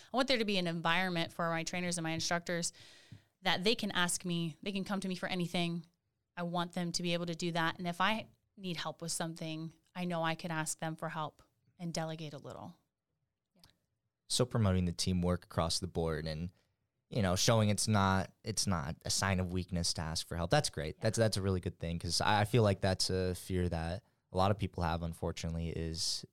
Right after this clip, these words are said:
Speaker 3: is not wanting to ask for help. Um,
Speaker 1: If I could do it all by myself,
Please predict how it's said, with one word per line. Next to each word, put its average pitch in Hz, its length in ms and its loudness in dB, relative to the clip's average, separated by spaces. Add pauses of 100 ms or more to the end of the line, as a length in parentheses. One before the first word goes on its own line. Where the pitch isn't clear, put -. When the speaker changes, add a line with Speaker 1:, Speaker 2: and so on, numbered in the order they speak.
Speaker 3:
is 95 160 -8
not 78 240 -4
wanting 82 240 -4
to 67 120 -6
ask 78 280 -4
for - 120 -8
help. 80 380 -6 (100)
Um, 85 280 -4 (760)
Speaker 1:
If 226 140 -6
I 349 120 4
could 294 220 2
do 302 140 6
it 339 80 6
all 339 140 6
by 349 120 6
myself, 359 460 4